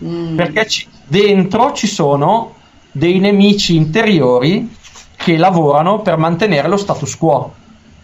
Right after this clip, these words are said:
Speaker 2: anziché cambiarlo, perché cambiarlo chiede responsabilità, chiede fatica, chiede di uscire dalla propria zona di comfort, chiede di entrare in uno spazio nudo, vuoto, dove non
Speaker 1: Eh.
Speaker 2: siamo mai stati.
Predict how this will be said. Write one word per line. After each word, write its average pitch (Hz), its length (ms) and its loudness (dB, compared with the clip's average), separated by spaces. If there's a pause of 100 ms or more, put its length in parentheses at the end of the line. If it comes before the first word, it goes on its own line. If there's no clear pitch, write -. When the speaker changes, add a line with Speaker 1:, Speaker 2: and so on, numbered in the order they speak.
(1160)
Speaker 2:
anziché 160 420 -2
cambiarlo, 123 640 -2
perché 147 280 -6
cambiarlo 190 540 2
chiede 156 320 0
responsabilità, 151 960 -2 (220)
chiede 147 260 -2
fatica, 220 720 0 (260)
chiede 160 320 2
di 143 80 2
uscire 165 460 2
dalla 139 160 0
propria 143 320 -2
zona 143 220 -2
di 151 120 0
comfort, 202 760 0 (220)
chiede 175 240 0
di 170 180 4
entrare 208 380 2
in 233 80 0
uno 175 140 0
spazio 180 560 -2
nudo, 165 520 2
vuoto, 143 600 0 (260)
dove 165 220 0
non 180 100 0
Speaker 1:
Eh. 165 40 0
Speaker 2:
siamo 190 240 0
mai 143 180 -2
stati. 143 480 -4